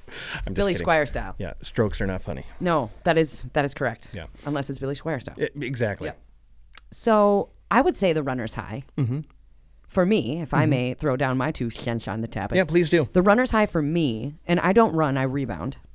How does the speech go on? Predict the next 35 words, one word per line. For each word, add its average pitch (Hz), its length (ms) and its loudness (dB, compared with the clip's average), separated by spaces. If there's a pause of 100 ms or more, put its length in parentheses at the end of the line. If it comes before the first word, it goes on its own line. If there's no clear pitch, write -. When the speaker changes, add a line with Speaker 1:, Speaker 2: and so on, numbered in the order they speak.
Speaker 1:
Okay. 120 300 -2
Speaker 2:
Right? 131 280 -2
If, - 300 -8
uh, 131 260 -2
if 135 100 -8
you 147 60 0
don't 156 100 -2
know 160 80 -2
what 143 140 -4
rebounding 139 420 -2
is 131 180 -4
or 135 80 -2
the 131 80 -6
benefits 139 440 -6
of 139 260 -4
said 120 240 -4
rebounding, 120 500 -4
we 127 120 -6
just 127 340 -2
did 113 300 -4 (380)
an 139 120 0
episode 123 320 -2
on 123 140 -2
that. 110 220 -6
So 131 100 -6
go 123 140 -6
check - 220 -4
that 120 160 0
out, 113 260 -2
Speaker 1:
Mm-hmm. 123 240 2
Speaker 2:
powerblock 120 140 -2
dot 113 160 -6
com 151 340 -4
slash - 420 -8
podcasts. - 1120 -8